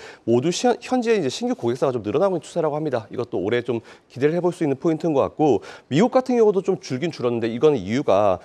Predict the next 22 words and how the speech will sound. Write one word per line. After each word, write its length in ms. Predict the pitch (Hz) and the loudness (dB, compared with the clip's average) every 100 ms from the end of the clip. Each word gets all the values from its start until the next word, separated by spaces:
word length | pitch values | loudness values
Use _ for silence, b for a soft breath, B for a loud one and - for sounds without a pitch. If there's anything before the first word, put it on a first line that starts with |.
| B | B
오하이오와 520 | 104 120 208 208 180 139 | 0 4 4 4 2 0
뉴저지 360 | 120 175 185 | 0 -2 -2
공장 340 | 156 139 135 131 | -2 -2 -2 -4
통합에 360 | - 269 254 | -4 -2 -2
따른 280 | - 175 160 | 0 0 0
어떤 220 | 107 113 | 0 -4
비용 360 | - - 139 151 | -6 -4 -2 -2
증가, 300 | 113 98 98 | -2 -4 -2
이에 100 | 113 | -2
따라서 200 | 135 123 | -4 -4
매출 300 | 135 - 196 | -4 -2 -2
감소인 480 | 139 120 120 110 113 | -2 -2 -4 -4 -6
효과가 280 | 139 143 110 | -6 -6 -6
있기 140 | - | -8
때문에 420 | - 90 123 143 B B - | -6 -2 -2 -2 B B -8
이것도 320 | 123 156 156 | -6 -4 -4
같이 200 | 123 - | -6 -8
좀 80 | 127 | -10
챙겨보시면 400 | 160 165 156 143 | -4 -4 -2 -4
좋을 200 | - 107 | -4 -4
것 100 | 123 | -4
같습니다. 420 | 101 98 92 92 | -4 -6 -4 -4